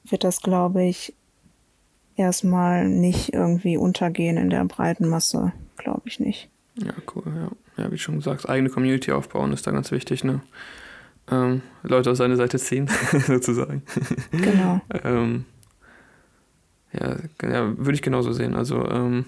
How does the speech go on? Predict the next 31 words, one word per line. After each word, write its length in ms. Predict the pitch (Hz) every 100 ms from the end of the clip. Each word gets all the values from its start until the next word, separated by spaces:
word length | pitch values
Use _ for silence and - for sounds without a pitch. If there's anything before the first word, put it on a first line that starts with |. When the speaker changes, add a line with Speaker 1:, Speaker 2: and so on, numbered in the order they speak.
| -
Speaker 2:
<clears throat> 140 | _ -
das 760 | 160 143 - - - - - -
wäre 100 | 131
auch 40 |
so 120 | 131
mein, 300 | 127 123 123
mein, 160 | 127 95
war 140 | 135 135
auch 40 |
mein 180 | 131 131
Gedanke, 360 | 120 113 123 127
als 120 | 127
ich 80 | 135
die 80 | 143
Frage 260 | - 120
aufgeschrieben 480 | 123 - 127 - -
hab. 160 | 135 - _ _ 185 -
Ähm, 340 | 123 127 127 - - - - - _ _ _ _ -
weil 140 | - 123
ich 120 | -
hatte, 360 | 151 147 143 147 - - - -
äh, 60 | 127
bei 100 | 131
uns 180 | 143 131
in 240 | 127 117
Nähe 140 | 123
Bielefeld 300 | 117 123 131 123
gibt's 100 | 123
ja 60 |
die 100 | 117
Externsteine. 760 | 120 - 117 - 120 117 117